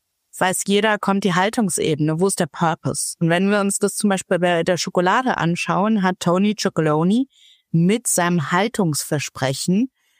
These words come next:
natürlich auch einen gewissen Preispunkt erreicht und eine Bekanntheit. Und wir nutzen bei unserer Xenia-Birne genau diese Tools, die im Startup-Bereich genutzt werden. Und das Laute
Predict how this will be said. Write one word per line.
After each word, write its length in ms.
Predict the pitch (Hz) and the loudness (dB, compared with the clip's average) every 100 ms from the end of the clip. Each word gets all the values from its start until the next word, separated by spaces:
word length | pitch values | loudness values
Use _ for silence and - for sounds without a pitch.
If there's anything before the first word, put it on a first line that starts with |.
| - | -2
natürlich 560 | 180 - 214 196 - | -2 0 0 0 -2
auch 100 | - | -2
einen 60 | 190 | 0
gewissen 320 | 175 185 175 | 0 0 -2
Preispunkt 640 | - 165 185 - 202 202 - | -2 -2 -2 -2 -4 -2 -2
erreicht 520 | 202 196 208 233 - _ - _ _ | -2 0 -2 -2 -8 _ -20 _ _
und 260 | 226 240 - | 0 0 2
eine 100 | 214 | 0
Bekanntheit. 880 | 185 - - 175 185 202 208 233 - - - - | 0 -4 -2 0 0 0 -2 -2 -8 -20 -20 -10
Und 300 | - 180 180 | -2 0 2
wir 80 | 190 | 2
nutzen 600 | 202 247 - - 247 247 _ _ _ _ _ _ | 2 0 0 0 2 0 _ _ _ _ _ _
bei 240 | 185 208 | 0 0
unserer 320 | - 226 - 185 | 0 0 0 -4
Xenia-Birne 880 | - 208 208 220 214 202 202 202 196 | -2 0 2 2 0 0 0 2 2
genau 260 | 185 208 | 2 2
diese 280 | 247 214 175 - | 0 0 -2 -4
Tools, 540 | - 254 233 165 - | -4 0 0 0 -2
die 80 | 190 | -2
im 100 | 170 | 0
Startup-Bereich 880 | - 175 220 - 175 135 135 - - | -2 -2 -2 -2 -4 -4 -2 -4 -2
genutzt 500 | 147 139 131 - - | -2 -2 -2 -8 -4
werden. 440 | 50 50 - 147 _ _ - - - | -4 -4 -6 -10 _ _ -20 -18 -4
Und 180 | 190 | -2
das 220 | 240 233 - | 0 0 2
Laute 840 | 180 170 196 202 - 165 135 | 2 2 0 -2 0 0 2